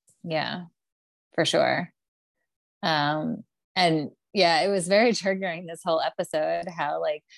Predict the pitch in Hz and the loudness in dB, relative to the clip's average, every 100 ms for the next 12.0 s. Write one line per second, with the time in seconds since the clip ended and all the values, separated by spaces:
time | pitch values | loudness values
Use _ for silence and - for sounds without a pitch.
0 | - - 170 165 160 180 170 165 165 - | -20 -8 -4 -2 0 2 2 2 -2 0
1 | 160 156 156 - 147 156 143 143 117 151 | 0 0 -2 0 0 0 -4 -6 -8 -6
2 | 147 143 - _ 165 147 147 151 151 143 | -2 -2 -4 _ 2 4 2 2 0 0
3 | - - _ _ - 160 - 180 151 - | -4 -20 _ _ -2 0 2 4 4 2
4 | - 196 208 226 226 208 220 220 185 214 | -6 -2 2 4 4 6 6 4 0 0
5 | 208 185 185 175 175 160 180 170 185 175 | -2 -4 -8 -8 -6 -4 -2 -2 -2 -4
6 | 185 170 160 151 151 - 156 151 165 160 | -4 -4 -6 -6 -10 -6 -4 -2 -2 -2
7 | 170 - - 165 165 151 - - 175 185 | -4 -6 -18 -14 -10 -8 -4 2 4 4
8 | - 151 147 143 143 147 170 156 170 156 | 4 2 4 2 0 -2 -2 0 0 0
9 | - 156 151 143 151 147 131 104 165 160 | 0 -2 -4 -6 -2 0 2 0 -4 -4
10 | 147 - - _ _ _ _ _ _ _ | -4 -8 -18 _ _ _ _ _ _ _
11 | _ 208 170 165 165 185 170 160 160 | _ 2 2 2 0 4 4 4 2